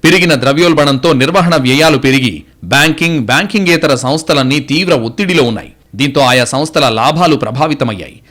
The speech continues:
దేశీయంగా సంప్రదాయంగా బలమైన పనితీరు చూపించే టెక్నాలజీ రంగం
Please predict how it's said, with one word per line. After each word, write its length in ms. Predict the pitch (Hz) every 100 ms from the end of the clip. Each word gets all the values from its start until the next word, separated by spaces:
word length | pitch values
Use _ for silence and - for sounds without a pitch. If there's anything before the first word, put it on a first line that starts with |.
| -
దేశీయంగా 540 | - 170 170 175 147 147
సంప్రదాయంగా 680 | 139 156 208 196 190 170 151
బలమైన 480 | 120 139 202 214
పనితీరు 440 | 165 - 170 208 196
చూపించే 440 | 175 160 147 135
టెక్నాలజీ 580 | 127 127 - 185 180 151
రంగం 340 | 123 135 131